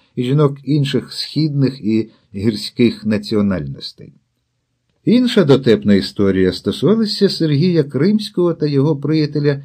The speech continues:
Ігоря Бичка, спортивної, підтягнутої статури молодого чоловіка. В розпал брежнівських репресій проти інтелігенції біблійний єврей Кримський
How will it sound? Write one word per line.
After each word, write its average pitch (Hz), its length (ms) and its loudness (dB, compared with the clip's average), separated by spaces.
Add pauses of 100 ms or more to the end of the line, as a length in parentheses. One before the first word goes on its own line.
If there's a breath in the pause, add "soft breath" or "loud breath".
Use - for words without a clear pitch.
(400 loud breath)
Ігоря 139 640 0
Бичка, 98 760 -4 (260)
спортивної, 135 920 0
підтягнутої 95 880 -4
статури 92 540 -4
молодого 85 500 -4
чоловіка. 98 680 -6 (880)
В 87 60 -8
розпал 131 640 4
брежнівських 107 880 0
репресій 107 640 2
проти 95 440 0
інтелігенції 95 1080 -2 (680)
біблійний 196 600 4
єврей 170 440 2
Кримський 185 960 0